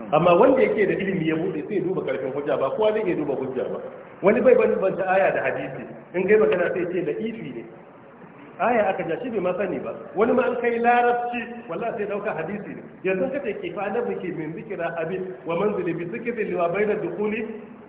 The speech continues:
Kana jan bai, wannan waye wannan baitin? Imru, Imru'ul Qais ko? A wannan littafi?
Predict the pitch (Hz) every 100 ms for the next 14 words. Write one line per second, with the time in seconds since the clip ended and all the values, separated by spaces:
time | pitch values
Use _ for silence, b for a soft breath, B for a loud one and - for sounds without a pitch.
0 | - - - - - - - - 240 202
1 | 180 180 160 160 151 240 233 180 190 214
2 | 208 175 175 156 - - - - - -
3 | - - - - - - - - - -
4 | - 165 175 185 - - - - - -
5 | - - 165 165 196 - 151 147 151 202
6 | - - - - - - 160 170 170 185
7 | 220 233 190